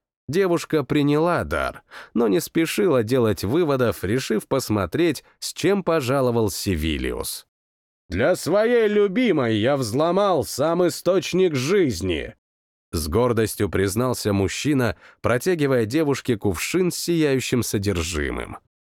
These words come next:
"Той, что будет вечно молода и прекрасна, река времени станет лишь омывать ноги",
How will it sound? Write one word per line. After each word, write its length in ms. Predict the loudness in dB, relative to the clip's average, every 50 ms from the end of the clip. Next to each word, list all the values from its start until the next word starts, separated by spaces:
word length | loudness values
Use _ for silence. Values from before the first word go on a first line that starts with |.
| _ _ _
"Той, 380 | 0 2 4 4 4 4 2 2
что 280 | -2 -2 0 0 2
будет 360 | 2 2 2 4 2 2 2
вечно 480 | 2 2 2 2 0 0 0 0 0 2
молода 440 | 2 2 2 2 2 2 2 2 2
и 60 | 2
прекрасна, 840 | 2 0 0 0 0 0 2 2 2 0 -2 -2 -4 -4 -4 -4 -8 -12 -18 -12 _ -2
река 380 | 0 0 0 2 2 2 2
времени 460 | 2 2 2 2 2 2 2 2 2
станет 500 | 0 -2 -4 -2 0 2 2 2 2 2
лишь 280 | 2 0 0 0 0 -2
омывать 460 | 0 2 2 2 2 2 0 2 2 2
ноги", 680 | 2 2 2 2 2 0 -2 -2 -4 -6 -6 -8 -12